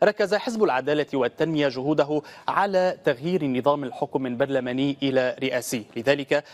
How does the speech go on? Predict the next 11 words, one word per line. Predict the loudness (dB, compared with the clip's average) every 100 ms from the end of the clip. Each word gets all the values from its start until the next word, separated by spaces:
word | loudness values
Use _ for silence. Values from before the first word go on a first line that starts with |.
| -2
فإن | 0 0
أكبر | -2 0 0
التحديات | 0 -4 -4 -4 0 0 0
بالنسبة | -6 0 0 0
إلى | -2 -2
حزب | -2 -2
العدالة | 0 0 0 -2 0
والتنمية | -2 2 0 2 0 0 -6 -10
خلال | -2 2 2 2
الانتخابات | 0 0 -4 -2 0 0 0 -4
الحالية | -2 -4 -2 0 0